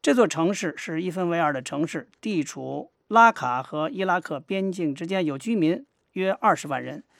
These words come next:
伊斯兰国的袭击被形容为是几个月来对这个城中叙利亚军队的最大一次攻势。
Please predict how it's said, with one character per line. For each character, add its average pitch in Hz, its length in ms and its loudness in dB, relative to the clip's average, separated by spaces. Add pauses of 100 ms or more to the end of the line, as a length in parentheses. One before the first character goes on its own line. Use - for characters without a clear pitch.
(560)
伊 254 120 2
斯 269 100 2
兰 262 160 10
国 240 140 6
的 190 220 6
袭 214 240 -4
击 233 180 0
被 196 220 2
形 196 200 0
容 196 160 2
为 185 140 2
是 175 220 -2
几 160 180 -4
个 170 80 -2
月 185 160 2
来 160 240 2
对 160 320 0
这 190 160 0
个 160 160 -2
城 190 420 -2
中 220 320 2
叙 - 280 -4
利 190 80 0
亚 175 160 4
军 190 200 -2
队 175 160 -2
的 160 120 -8
最 220 260 -2
大 185 180 4
一 147 60 -4
次 - 140 -16
攻 156 200 -2
势。 - 220 -10